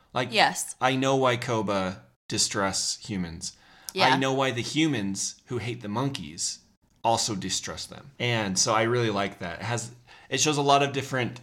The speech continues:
Speaker 1: characters with different degrees of willingness to work together.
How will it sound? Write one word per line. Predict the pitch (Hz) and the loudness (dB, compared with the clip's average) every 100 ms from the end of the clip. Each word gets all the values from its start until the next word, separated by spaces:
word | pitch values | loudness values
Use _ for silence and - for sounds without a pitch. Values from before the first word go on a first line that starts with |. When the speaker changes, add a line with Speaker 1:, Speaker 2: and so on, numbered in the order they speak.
| - | -2
Speaker 1:
characters | 120 113 104 110 104 | 2 2 2 0 0
with | 101 92 | -4 -4
different | 101 - 95 92 _ | -4 -2 -4 -6 _
degrees | - 92 101 98 95 | -10 -4 -2 0 0
of | 95 90 - _ | -2 -6 -14 _
willingness | 117 113 110 107 101 | -2 0 2 2 0
to | - 104 | -2 -2
work | 90 101 101 - - | 0 0 -2 -6 -12
together. | - 101 104 131 185 | -8 -4 -4 -4 -8